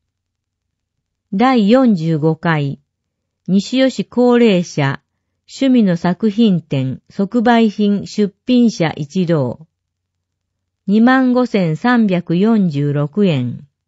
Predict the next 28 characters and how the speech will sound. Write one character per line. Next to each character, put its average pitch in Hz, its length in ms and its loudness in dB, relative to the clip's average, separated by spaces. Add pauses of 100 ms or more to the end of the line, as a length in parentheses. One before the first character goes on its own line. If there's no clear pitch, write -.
(1600)
昭 262 360 0
和 175 160 0
の 156 140 -4
会、 151 420 -4 (760)
三 254 400 -2
万 240 260 0
一 247 120 0
千 156 400 -4
百 170 280 -4
六 208 300 -2
十 190 320 -2
円。 127 400 -6 (1700)
西 202 380 -2
尾 262 80 0
市 - 300 -6
ア 226 140 2
ー 247 100 0
チ 254 140 -2
ェ 254 60 2
リ 240 260 0
ー 233 40 -14
協 202 280 0
会、 127 440 -6 (920)
一 214 280 -6
万 240 300 2
七 220 280 2
千 202 340 -2
円。 131 360 -6